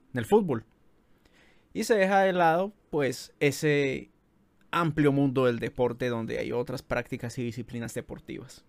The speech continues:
El voleibol es uno de esos deportes de los que poco se habla aquí en el país, en Colombia. Tal vez esa invisibilidad sea reflejo del poco respaldo que recibe,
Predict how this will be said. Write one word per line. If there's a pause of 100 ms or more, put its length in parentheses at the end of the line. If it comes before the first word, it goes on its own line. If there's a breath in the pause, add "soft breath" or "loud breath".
(460 soft breath)
El
voleibol
es
uno
de
esos
deportes
de
los
que (100)
poco
se
habla
aquí
en
el
país,
en
Colombia. (1400 soft breath)
Tal
vez
esa
invisibilidad
sea
reflejo (1160)
del
poco
respaldo
que
recibe,